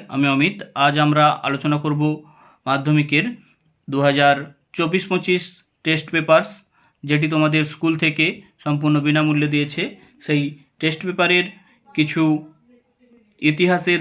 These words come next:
সেট নিয়ে আলোচনা করব। এর আগে আমরা বেশ কিছু সেট আলোচনা করেছি, এছাড়াও এবিটি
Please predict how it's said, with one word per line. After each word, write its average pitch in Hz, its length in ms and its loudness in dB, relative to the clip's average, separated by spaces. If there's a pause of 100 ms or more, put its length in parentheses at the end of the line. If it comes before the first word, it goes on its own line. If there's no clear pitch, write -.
(120)
সেট 156 180 0 (120)
নিয়ে 151 180 4
আলোচনা 151 280 0 (100)
করব। 160 200 -2 (1900)
এর 156 200 2
আগে 156 200 2 (220)
আমরা 147 220 2 (640)
বেশ 156 220 -2 (100)
কিছু 156 180 -4 (120)
সেট 156 160 0 (100)
আলোচনা 160 300 -2
করেছি, 165 400 -4 (460)
এছাড়াও 147 420 0 (460)
এবিটি 160 300 0